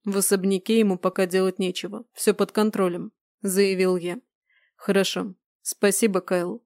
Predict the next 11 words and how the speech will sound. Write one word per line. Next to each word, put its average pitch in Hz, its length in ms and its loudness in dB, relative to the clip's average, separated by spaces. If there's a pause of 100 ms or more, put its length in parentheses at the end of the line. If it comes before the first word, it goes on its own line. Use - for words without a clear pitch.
(140)
С 180 120 -10
благодарностью 190 840 2
кивнул 190 400 0
он 180 140 -2
мне 202 260 0 (280)
и 220 140 2
с - 120 2
укором 214 400 4
посмотрел 190 560 -2
на 196 140 0
Гринли. 175 480 -4